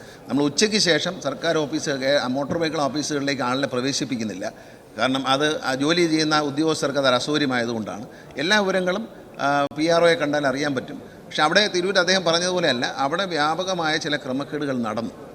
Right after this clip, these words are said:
അത് ശ്രദ്ധയിൽപ്പെട്ടപ്പോഴാണ് അവിടുത്തെ മുഴുവൻ ഉദ്യോഗസ്ഥരെയും തൊട്ടടുത്ത ജില്ലയിലേക്ക് മാറ്റുകയും അവിടെ പുതിയ സംവിധാനം ഏർപ്പെടുത്തി അവിടെ നേരിട്ട്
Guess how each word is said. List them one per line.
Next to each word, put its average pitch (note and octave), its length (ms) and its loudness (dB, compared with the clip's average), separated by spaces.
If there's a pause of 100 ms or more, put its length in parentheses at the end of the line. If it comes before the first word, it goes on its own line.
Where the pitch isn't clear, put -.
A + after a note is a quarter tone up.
(380)
അത് D#3+ 100 4
ശ്രദ്ധയിൽപ്പെട്ടപ്പോഴാണ് D#3 920 0
അവിടുത്തെ D3 240 -2
മുഴുവൻ E3 300 0
ഉദ്യോഗസ്ഥരെയും E3 580 0
തൊട്ടടുത്ത D3+ 380 -2
ജില്ലയിലേക്ക് C#3+ 480 -2
മാറ്റുകയും A2+ 480 -4 (500)
അവിടെ D3 160 2
പുതിയ D#3 260 0
സംവിധാനം D3+ 500 0
ഏർപ്പെടുത്തി B2 400 -4 (100)
അവിടെ D3+ 200 2
നേരിട്ട് F3+ 540 2